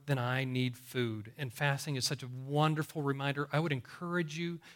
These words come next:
to fast occasionally, uh, to fast regularly even,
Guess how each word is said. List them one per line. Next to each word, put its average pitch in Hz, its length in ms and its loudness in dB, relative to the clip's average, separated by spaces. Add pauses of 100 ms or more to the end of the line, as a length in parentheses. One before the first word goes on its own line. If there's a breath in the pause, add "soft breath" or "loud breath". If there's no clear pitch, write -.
to 139 120 4
fast 151 480 2
occasionally, 160 680 0 (280 loud breath)
uh, 139 160 -2
to 123 100 -8
fast 165 360 4 (140)
regularly 135 800 8
even, 123 300 -2